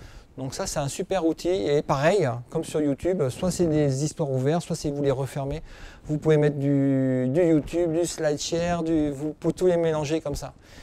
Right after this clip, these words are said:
Et l'autre intérêt, c'est faites bosser les élèves. Enfin, chez nous, c'est, l'intérêt, c'est comme il y a beaucoup de choses, on demande aux étudiants de faire des choses comme ça, qui viennent ensuite présenter, on verra dans les scénarios de classe inversée, des choses comme ça.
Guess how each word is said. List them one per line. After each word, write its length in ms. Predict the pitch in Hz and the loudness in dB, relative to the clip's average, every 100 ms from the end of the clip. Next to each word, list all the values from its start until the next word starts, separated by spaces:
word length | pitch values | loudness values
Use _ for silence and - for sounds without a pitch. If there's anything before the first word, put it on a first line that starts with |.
| - - - - - - - - - | -18 -18 -18 -18 -18 -20 -20 -10 4
Et 80 | 143 | 12
l'autre 240 | 180 - | 12 12
intérêt, 580 | 180 180 170 170 202 226 | 4 6 6 8 8 6
c'est 400 | - 185 202 - | 6 6 6 4
faites 280 | - 190 165 | 0 0 2
bosser 440 | 170 - 196 196 | 2 2 0 0
les 180 | 160 170 | 2 2
élèves. 200 | 156 117 - - - _ - | 2 0 -6 -20 -20 _ -16
Enfin, 120 | 120 | -14
chez 160 | - 120 | -10 -10
nous, 120 | 160 | -12
c'est, 120 | 131 113 - | -14 -16 -14
l'intérêt, 460 | 131 120 127 147 175 | -10 -4 0 2 2
c'est 160 | - | 0
comme 180 | 131 175 | -2 0
il 40 | 165 | 0
y 40 | |
a 40 | |
beaucoup 200 | 143 147 | 0 -2
de 60 | 139 | -4
choses, 320 | - 170 190 | 2 2 2
on 120 | 147 143 | 0 -2
demande 260 | 147 180 | 0 0
aux 480 | 180 151 143 135 131 | 2 2 2 2 0
étudiants 500 | 123 156 143 139 165 | 0 -2 -2 -2 -2
de 200 | 156 151 | 0 -2
faire 240 | 151 160 147 | -2 -4 -4
des 80 | |
choses 200 | 139 147 | -6 -10
comme 140 | - 139 | -10 -12
ça, 120 | - - - - - - - - | -14 -20 -20 -20 -20 -20 -20 -8
qui 120 | 120 | -4
viennent 280 | 120 147 143 | -2 -2 -4
ensuite 260 | 120 143 | -6 -8
présenter, 480 | - 127 127 147 156 - - - - | -8 -8 -6 -4 -4 -6 -18 -18 -6
on 60 | |
verra 240 | 120 120 143 | -2 0 0
dans 100 | 135 | -2
les 60 | |
scénarios 340 | 117 131 120 127 | -4 -4 -2 -4
de 60 | |
classe 240 | 123 135 - | -4 -6 -6
inversée, 340 | 117 110 - | -8 -8 -10
des 60 | 131 | -12
choses 160 | - | -14
comme 120 | - | -18
ça. 120 | 120 | -20